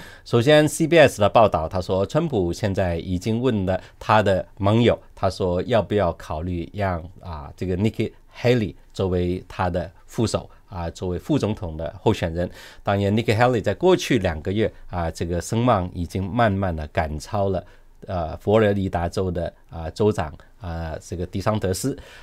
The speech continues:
当然，迪桑德斯，呃，根据媒体的报道，有可能会在这个将在一月底之前宣布退出，啊，这个总统的选举。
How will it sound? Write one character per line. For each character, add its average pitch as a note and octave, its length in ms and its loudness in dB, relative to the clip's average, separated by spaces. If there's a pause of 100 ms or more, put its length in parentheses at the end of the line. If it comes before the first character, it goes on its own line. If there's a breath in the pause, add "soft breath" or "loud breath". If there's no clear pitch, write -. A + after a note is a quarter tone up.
当 G2+ 160 -2
然， G2+ 140 0
迪 G2+ 100 -4
桑 B2 140 2
德 A2+ 140 4
斯， G#2+ 580 2
呃， F#2 80 -8
根 G2+ 180 -2
据 G2+ 140 -2
媒 F2+ 220 0
体 - 100 -6
的 F2+ 80 -2
报 F#2+ 180 2
道， E2 220 -6
有 F2 160 -2
可 - 140 -10
能 D#2+ 200 -8
会 F2+ 200 -4
在 E2+ 340 -4
这 F2+ 160 -10
个 D#2+ 200 -6
将 A2 440 -4
在 F#2+ 220 -2 (260 loud breath)
一 B2+ 160 0
月 D3+ 160 6
底 F#2 180 -6
之 F#2+ 160 -4
前 F2 460 -6
宣 G2 340 -4
布 F2+ 200 -6
退 G2+ 260 -2
出， E2+ 400 -8 (140)
啊， D2+ 280 -12
这 F2 140 -8
个 D#2+ 240 -8
总 E2 240 -10
统 F2 180 -10
的 D#2+ 120 -6
选 E2+ 260 -4
举。 F#2 180 -8